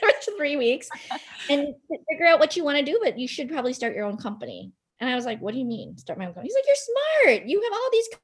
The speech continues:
Speaker 1: contacts. You brought us all these six-figure deals that we never would have had,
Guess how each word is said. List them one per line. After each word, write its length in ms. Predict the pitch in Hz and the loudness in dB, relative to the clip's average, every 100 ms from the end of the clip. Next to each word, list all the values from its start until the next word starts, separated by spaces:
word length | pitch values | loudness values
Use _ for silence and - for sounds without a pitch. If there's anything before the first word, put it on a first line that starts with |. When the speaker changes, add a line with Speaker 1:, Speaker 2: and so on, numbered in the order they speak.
| _ | _
Speaker 1:
contacts. 540 | 427 494 494 453 269 294 | -4 -4 -2 -2 -2 -2
You 60 | |
brought 140 | 302 320 | 0 0
us 120 | - | 0
all 160 | 254 294 | -2 0
these 180 | 339 - | -2 -2
six-figure 440 | 311 - 294 277 | -8 -8 -6 -6
deals 300 | 240 262 269 | -2 0 2
that 100 | 226 | 0
we 80 | 233 | -2
never 300 | 226 233 254 | -2 0 0
would 80 | 240 | 0
have 120 | 233 | -2
had, 500 | 254 220 165 - 185 | -2 -4 -4 -8 -12